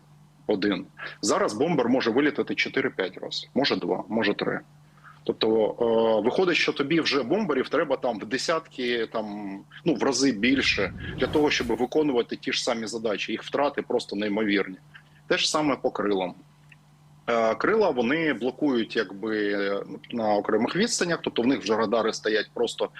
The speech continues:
в першому ешелоні, і збиття крил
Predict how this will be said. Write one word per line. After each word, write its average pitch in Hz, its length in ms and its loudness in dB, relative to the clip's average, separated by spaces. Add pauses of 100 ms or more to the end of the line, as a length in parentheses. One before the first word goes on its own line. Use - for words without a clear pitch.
(200)
в - 20 -20
першому 113 460 2
ешелоні, 165 540 2 (520)
і 123 320 4
збиття 117 460 2
крил 196 420 0